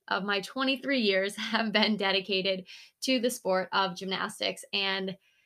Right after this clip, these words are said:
it was, it, I mean, it was a journey. It really was. And it is something that contributes so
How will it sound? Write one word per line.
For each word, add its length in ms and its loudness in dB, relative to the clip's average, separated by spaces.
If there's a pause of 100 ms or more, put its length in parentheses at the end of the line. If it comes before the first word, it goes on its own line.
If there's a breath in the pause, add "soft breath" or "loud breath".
(400)
it 280 4
was, 600 2 (280)
it, 240 2
I 60 4
mean, 300 0
it 100 8
was 140 8
a 80 2
journey. 440 -4 (120)
It 180 2
really 280 0
was. 420 -4
And 600 2
it 220 0
is 480 0 (400)
something 360 2
that 160 2
contributes 640 -2
so 800 2